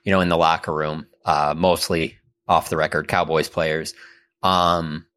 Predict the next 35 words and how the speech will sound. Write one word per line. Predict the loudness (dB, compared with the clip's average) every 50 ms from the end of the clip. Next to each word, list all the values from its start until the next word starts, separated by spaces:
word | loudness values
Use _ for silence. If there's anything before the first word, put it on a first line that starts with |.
| _ _ _
I'm | -12 -6
trying | -4 -4 -4
to | -4
think | -4 -6 -4
how, | 0 2 4 4 4
how | 2 2 0 0 0
I | 0
should | -2 -4 -4 -2
put | -2 -2 0
this. | -2 -4 -4 -6 -10 -14 -20 -20 _ _
It | -2 -2 0
wasn't | 2 2 2 4 2 0 -2 -2
really | 0 2 4 4 6 6 4 4
received | 2 2 0 -2 -2 -2 0 2 2 2 2 0
very | 0 2 2 2 2 0
well | 2 2 2 2 2 2
amongst | 0 0 -2 -4 -4 -6 -8
the | -10
players | -6 -2 0 2 2 2 2 0 -2 -4 -8 -12 -18 _ _ _ _ -6
when | -2 0 2 2
that | 2 0 0 2
audio | 2 2 4 4 2 2 2 0
got | 0 0 0 2 2 2
out | 2 2 2 0 -2 -4 -6 -4
of | -4 -2 0 0 -2 -2 -4 -8 -16 -18 _
Sam | -6 -4 0 0 0 0 0 0
Darnold | 0 0 0 0 -2 -4 -4 -6
saying, | -4 -2 0 0 0 0 -2 -4
"I'm, | -8 -10 -6 -2
uh, | 0 2 2 4 2 2 0
I'm | -2 -2
seeing | -2 -2 -2 -2 -4 -4
ghosts | -2 -2 -2 0 -2 -2 -2 -2
out | -2 -2 -2 -2
there." | -2 -2 -2 -4 -8